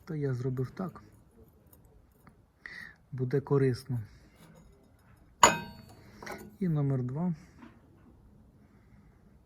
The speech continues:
Тут дуже гострий кінчик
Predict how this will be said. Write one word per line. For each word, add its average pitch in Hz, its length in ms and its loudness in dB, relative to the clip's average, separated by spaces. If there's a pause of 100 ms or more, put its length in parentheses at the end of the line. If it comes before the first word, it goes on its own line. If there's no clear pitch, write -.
(1120)
Тут 135 220 -8
дуже 139 280 0
гострий 123 440 -4
кінчик - 540 -6